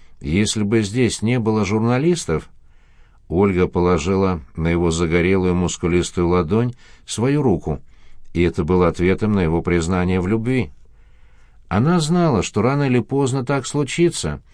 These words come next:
ведь она полюбила его с того самого дня, когда впервые увидела Стивена Ван Бьюкенена,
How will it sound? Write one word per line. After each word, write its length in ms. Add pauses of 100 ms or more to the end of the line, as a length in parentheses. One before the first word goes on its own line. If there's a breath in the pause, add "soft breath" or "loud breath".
(180 soft breath)
ведь 220
она 180
полюбила 560
его 320 (380 soft breath)
с 100
того 240
самого 460
дня, 360 (480)
когда 300
впервые 500
увидела 360
Стивена 500
Ван 300
Бьюкенена, 800